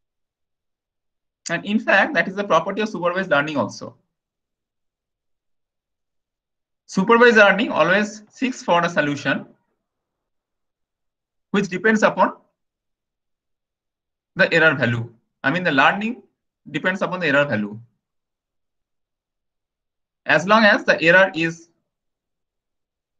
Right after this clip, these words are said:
non-zero, the system always adapts its weight. That means it continues learning. Whenever the error becomes zero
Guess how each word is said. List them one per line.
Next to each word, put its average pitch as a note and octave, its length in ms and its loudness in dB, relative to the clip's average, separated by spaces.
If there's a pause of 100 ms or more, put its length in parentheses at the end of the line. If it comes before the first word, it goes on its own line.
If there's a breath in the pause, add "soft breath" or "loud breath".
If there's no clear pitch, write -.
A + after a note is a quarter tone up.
(680)
non-zero, D#3 640 0 (1700)
the D#3 80 -4
system G#3 460 -4
always E3+ 400 2
adapts B2+ 440 2
its C3 180 -10
weight. G#2 300 -14 (1700)
That C#3+ 180 2
means G#3 140 -4
it C4 120 -8
continues D3+ 400 -4
learning. G#2 460 -4 (2750)
Whenever G3 540 4
the C#3+ 260 0
error E3+ 220 4
becomes E3+ 320 -2
zero C#3+ 420 -4